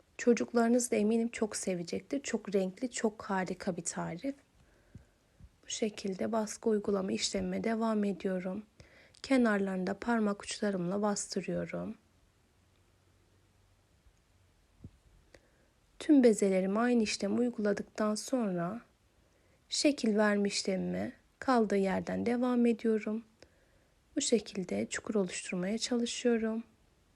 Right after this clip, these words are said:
Her geçen dakikada hamurum daha güzel kabarıyor gördüğünüz gibi.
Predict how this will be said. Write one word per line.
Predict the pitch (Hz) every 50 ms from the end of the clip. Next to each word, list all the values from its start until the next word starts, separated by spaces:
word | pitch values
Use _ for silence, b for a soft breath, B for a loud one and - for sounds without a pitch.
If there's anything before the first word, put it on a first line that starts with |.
| _ _ _ _ _ _ _ _ _ _ _ _ B B B B B B B B B
Her | - - 254 247
geçen | 226 208 233 220 - - 226 220 208
dakikada | 220 214 208 - - - - 214 196 175 190 196 214 247 277 - b b b b b b b b b
hamurum | - - 240 214 196 190 185 180 175
daha | 185 202 196 214
güzel | 202 - 196 - - 185 214 226
kabarıyor | - - - 190 180 185 180 175 180 170 170
gördüğünüz | - 196 196 196 190 185 202 185 180 180 175 175 -
gibi. | - - 180 - - 202 240